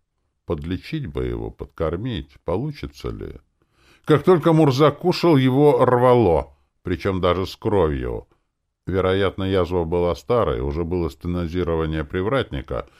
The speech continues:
Говоря по-русски, рубцы стягивали выход из желудка. Операция сложная, тяжёлая как для больного, так и для врача. Не хотелось мне браться за это дело. Ох, не хотелось.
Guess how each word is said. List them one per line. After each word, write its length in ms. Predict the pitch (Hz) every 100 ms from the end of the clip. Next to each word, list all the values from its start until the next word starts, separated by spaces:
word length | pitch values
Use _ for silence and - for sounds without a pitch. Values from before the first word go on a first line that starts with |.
| _ -
Говоря 340 | 131 156 165
по-русски, 640 | 151 151 170 151 - 156 -
рубцы 480 | 127 131 - - 160
стягивали 640 | - 139 120 135 131 123
выход 460 | 113 120 - 117 123
из 100 | 98
желудка. 760 | 101 120 98 69 - 65 58 _ _ _ _ _ _ -
Операция 640 | - 92 90 82 - 76
сложная, 600 | - 117 90 67 57 57
тяжёлая 580 | - 67 85 107 80 65
как 220 | 76 71
для 120 | 76
больного, 480 | 69 78 95 131 80
так 260 | - 73 80
и 20 |
для 200 | 78 87
врача. 540 | 95 110 - - - _ _ _ _ _
Не 220 | 135 160 160
хотелось 560 | 180 156 165 135 120
мне 140 | 135 123
браться 440 | 120 120 - 113
за 140 | 107
это 280 | 117 110 113
дело. 580 | 101 110 113 104 101 - _ _
Ох, 400 | 113 147 160 -
не 140 | 151
хотелось. 1160 | 139 143 139 - 135 123 117 113 110 98 -